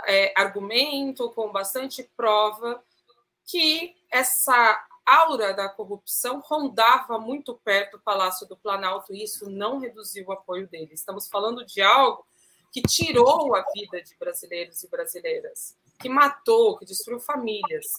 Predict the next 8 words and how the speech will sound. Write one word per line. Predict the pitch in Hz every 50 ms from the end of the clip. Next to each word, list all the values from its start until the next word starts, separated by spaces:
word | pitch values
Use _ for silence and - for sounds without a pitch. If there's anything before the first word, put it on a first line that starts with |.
| - -
E | 208 208 214 240 349
isso | 427 427 - - 359
não | 285 269 294 359 415
impactou | 392 - 277 254 587 679 - 466 220
a | -
popularidade | 208 - - - - _ - 190 180 175 170 - 170 160 160 160
de | _ -
Bolsonaro. | 160 160 - - - - - 156 -